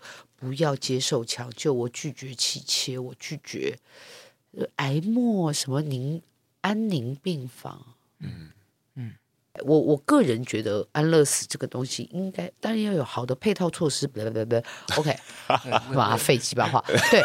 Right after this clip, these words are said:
Speaker 3: 我也觉得。
Speaker 1: <laughs> 但，那所以你刚刚说有些人是真的觉得说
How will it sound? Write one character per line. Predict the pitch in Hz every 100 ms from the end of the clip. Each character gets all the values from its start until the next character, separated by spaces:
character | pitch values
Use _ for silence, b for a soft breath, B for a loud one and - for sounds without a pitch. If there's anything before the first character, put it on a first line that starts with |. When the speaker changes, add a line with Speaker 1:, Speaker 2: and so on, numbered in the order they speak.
| 151
Speaker 3:
我 | 156
也 |
觉 | 127
得。 | - 151 202 147 - - 135 - 220
Speaker 1:
<laughs> | 226
但， | 277 233 220 247 -
那 | 285 262 -
所 | - 220 254
以 | 247
你 | 160 127
刚 | 165 165
刚 | 175
说 | 170 170
有 | 160 135
些 | - 240 247
人 | 160 120
是 | 131 - 180 -
真 | - 214 208 220
的 | 180 127
觉 | - 131
得 | 135
说 | 139 - 151